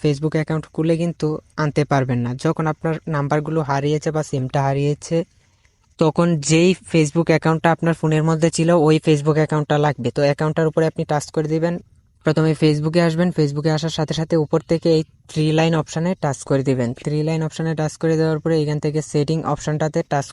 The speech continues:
করবেন। সেটিং অপশানটাতে টাচ করে দেওয়ার পরে এখান থেকে অ্যাকাউন্ট সেন্টার অপশানটাতে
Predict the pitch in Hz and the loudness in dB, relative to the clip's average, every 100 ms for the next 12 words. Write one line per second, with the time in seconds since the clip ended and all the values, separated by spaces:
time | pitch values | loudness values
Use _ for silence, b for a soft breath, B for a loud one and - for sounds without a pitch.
0 | - 123 123 - - _ _ - 156 160 | -4 -4 -6 -10 -16 _ _ 0 2 2
1 | 151 170 160 160 156 147 - 165 160 160 | 0 0 0 2 2 0 0 2 4 2
2 | 160 - 165 151 151 151 156 170 - 151 | 0 0 0 2 0 -2 0 0 0 -2
3 | 156 165 160 - - - 151 147 160 147 | 0 -2 -4 -12 -8 -2 0 2 0 0
4 | 165 156 156 | -4 -2 -2